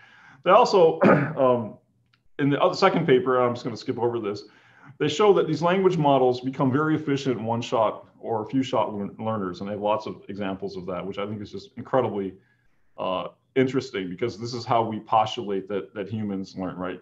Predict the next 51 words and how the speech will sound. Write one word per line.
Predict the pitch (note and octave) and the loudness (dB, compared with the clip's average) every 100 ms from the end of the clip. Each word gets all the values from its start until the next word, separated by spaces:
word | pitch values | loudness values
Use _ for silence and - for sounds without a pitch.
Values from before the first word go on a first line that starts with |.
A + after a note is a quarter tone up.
| _ - | _ -6
Little | A#2+ A2+ | -4 -2
kids | - A#2+ G2 | 0 0 0
don't | A2+ | -2
have | G#2+ G#2 | -2 -6
to | G2+ | -10
see | A2+ A2 - G#2 | -10 -12 -10 -6
a | G#2 | -6
hundred | A2 G#2 - _ _ | -4 -6 -10 _ _
thousand | B2 G2+ G#2 G2+ G2 F#2+ | 0 0 0 -4 -8 0
copies | A#2 - G#2 | 0 0 -4
of | F#2 | -8
a | |
giraffe | F#2 G#2 G#2 G#2 | -6 -2 -2 -2
to | - | -8
learn | F#2+ G2+ | -10 -10
a | E2 | -10
giraffe, | G2+ F#2+ E2+ F#2+ | -4 -4 -4 -8
right? | F#2+ | -10
They | |
learn | G2+ G#2 F#2+ | -8 -8 -6
it | |
after | F2+ F2+ F2 - - | -8 -10 -16 -16 -20
a | F#2+ | -16
few | G#2 F#2 F2 - | -10 -10 -12 -16
examples. | G2 G#2 G#2 G2+ F#2 - _ _ _ _ - | -12 -6 -6 -6 -12 -14 _ _ _ _ -10
And | A2 | -8
these | A2+ A2+ - _ _ _ _ | -6 -8 -12 _ _ _ _
large | D3 D#3+ D#3 D3+ - _ _ | 2 4 4 2 -10 _ _
parameter | - C#3 C3 A#2+ A#2 A2+ | 0 2 4 2 0 -2
language | A#2 A2+ A2 | -4 -4 -6
models | A#2 A2 G2+ G2+ - - | -4 -4 -4 -8 -12 -10
tend | A#2 | -10
to, | - - _ _ | -10 -18 _ _
tend | - A2+ | -8 -6
to | |
behave | G#2 G2+ G#2 | -6 -8 -8
that | F#2 - | -10 -14
same | F#2+ G#2 | -18 -18
way. | - - _ _ _ _ _ _ _ - | -20 -20 _ _ _ _ _ _ _ -8
Okay, | D3 A2+ | -4 -4
so | - | 0
let | G#3 | 0
me | - | 2
slip | A#3+ E3+ | 2 4
back | D#3 - | 2 2
to | |
a | C#3+ | -2
little | C3+ B2+ | -2 0
bit | A2+ | 0
about | A2 A#2+ A2+ | 0 -2 -2
the, | A#2+ | -6